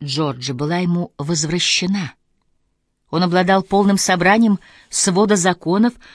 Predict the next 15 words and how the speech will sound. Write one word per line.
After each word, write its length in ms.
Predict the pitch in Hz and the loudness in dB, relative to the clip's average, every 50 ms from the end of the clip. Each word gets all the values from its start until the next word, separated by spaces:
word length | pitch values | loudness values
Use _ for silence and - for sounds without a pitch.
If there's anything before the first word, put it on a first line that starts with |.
| - _ _ | -20 _ _
вполне 540 | - - - 180 175 160 160 175 202 226 - - | -14 -4 0 0 2 2 2 0 0 -2 -2 -4
удовлетворительной 1000 | 233 214 190 220 190 196 202 202 - 175 175 170 196 214 - - 196 180 165 | -4 0 2 2 2 2 -2 -2 0 -2 0 0 -2 -4 -4 -4 -4 -4 -4
практикой, 680 | - - 135 143 165 190 - - - - - 220 214 208 - - - - _ - | -4 -4 -4 -4 -4 -4 -6 -8 -8 -6 -4 -4 -4 -4 -8 -20 -20 -20 _ -2
набором 480 | 156 190 196 180 175 214 233 233 233 | 2 2 2 4 4 4 6 6 4
шляп 520 | 214 - - 196 190 185 190 208 - - - | 2 2 0 2 2 2 2 0 -2 -2 -2
на 160 | 208 214 202 | 0 0 0
выбор 320 | 175 165 175 196 196 240 240 | 0 -2 -2 -2 -2 -2 -4
и 280 | 220 - 214 202 - - | -4 -4 -4 -4 -4 -4
великолепной, 960 | 165 147 180 170 170 - - 156 143 135 139 151 190 196 - 233 240 240 233 - - - _ - | -2 0 2 2 0 0 -2 -4 -2 0 0 -2 -2 0 0 2 2 2 2 -2 -8 -20 _ -10
некоторые 640 | - 147 139 123 - - - - 139 151 151 143 - - | -6 -4 -4 -4 -6 -8 -12 -8 -4 -4 -4 -4 -6 -6
могли 340 | 135 139 123 117 120 120 120 | -4 -4 -4 -4 -6 -8 -6
бы 120 | 120 139 | -6 -6
даже 200 | 123 123 110 127 | -8 -8 -8 -6
сказать 500 | - - - - 117 110 120 120 - - | -6 -6 -6 -8 -8 -8 -8 -8 -8 -8
броской, 680 | 131 151 208 294 269 151 - - - - - 123 123 | -6 -6 -4 -4 -4 -4 -4 -4 -6 -6 -6 -8 -10